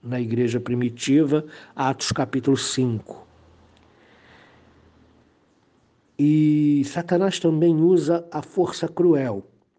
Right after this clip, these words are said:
Dois exemplos disso é, ah, o assassinato de Abel por Caim, tomado,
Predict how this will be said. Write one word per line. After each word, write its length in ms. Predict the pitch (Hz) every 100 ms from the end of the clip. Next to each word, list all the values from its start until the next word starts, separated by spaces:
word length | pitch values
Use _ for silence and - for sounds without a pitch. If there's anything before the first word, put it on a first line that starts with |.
| _ _ _ _ _ _
Dois 400 | 120 160 180 147
exemplos 720 | 156 120 156 160 156 139 117
disso 720 | 110 147 170 - - 190 202 _ _ _ -
é, 460 | 147 143 160 156 - _ _ - _ _ _ -
ah, 600 | 147 147 147 139 135 131
o 120 | 147 147
assassinato 760 | - 170 160 160 143 131 127
de 100 | 120
Abel 380 | 151 123 151 202
por 280 | - - -
Caim, 580 | 151 135 127 151 202 254 - _ _ _ _ _ _ _ -
tomado, 600 | 151 123 147 156 127